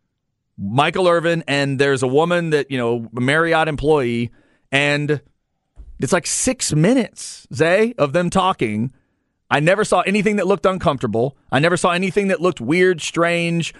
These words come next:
a slap, a hit, a push away, a storm off, any of that stuff. And at the end of the video, you can see Michael Irvin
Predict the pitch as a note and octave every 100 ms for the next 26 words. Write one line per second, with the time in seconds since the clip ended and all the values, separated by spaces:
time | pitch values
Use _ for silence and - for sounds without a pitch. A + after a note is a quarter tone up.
0 | - B2+ - E3 E3+ E3+ - C3+ B2+ E3
1 | E3+ - C3 - F#3+ - E3+ D#3+ D#3+ D#3+
2 | D#3+ C3 B2+ A#2 - - - F#3 F#3+ F3
3 | E3+ D3+ D#3 E3 E3 - - F3 F3+ D#3
4 | D3 B2 - C#3+ C#3 - _ C3+ C#3+ C#3
5 | D3 F3 F#3 G3+ G3 E3 E3 C3+ C3+ D#3+
6 | C3 A#2 A2 A2 - _ _ _ _ B2+
7 | D3+ E3+ D3+ F3 D#3+ D#3+ D#3 D3 D3+ C#3
8 | B2+